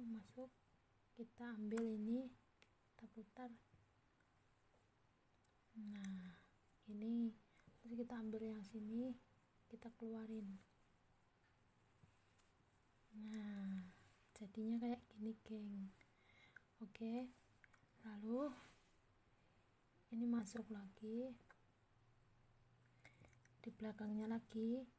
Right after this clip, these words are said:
kita masukin lagi. Ini namanya tusuk tunggal. Kita keluarin, kita ambil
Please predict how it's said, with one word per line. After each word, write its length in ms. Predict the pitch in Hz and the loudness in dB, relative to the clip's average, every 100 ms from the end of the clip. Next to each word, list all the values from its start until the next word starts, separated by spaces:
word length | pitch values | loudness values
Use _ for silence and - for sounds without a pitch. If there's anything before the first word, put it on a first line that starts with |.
| - | -14
kita 200 | 233 220 | -6 -4
masukin 480 | 220 214 233 233 | -4 -4 0 2
lagi. 480 | 233 233 214 202 196 202 - - - - - - - - - | 2 0 -6 -6 -6 -8 -14 -20 -20 -20 -20 -20 -20 -20 -4
Ini 80 | 226 | -2
namanya 320 | 214 202 220 220 | -2 -2 -4 -4
tusuk 400 | 196 - 233 285 - - | -6 -4 -6 -6 -14 -20
tunggal. 720 | - 196 185 180 185 180 180 - - - _ - - - - - - - - - - - - - _ _ _ - _ _ _ - _ _ - | -12 -8 -6 -6 -8 -10 -12 -16 -20 -20 _ -20 -20 -20 -20 -20 -20 -20 -20 -20 -20 -20 -20 -20 _ _ _ -20 _ _ _ -20 _ _ -20
Kita 240 | _ 254 247 - - - | _ -10 -10 -14 -20 -16
keluarin, 800 | - 226 208 196 196 214 254 269 254 - - - - - - | -8 -6 -6 -8 -6 0 0 0 -6 -16 -20 -20 -20 -20 -16
kita 480 | 233 - 226 220 262 - | -14 -10 -8 -8 -8 -10
ambil 320 | 220 208 202 | -6 -4 -6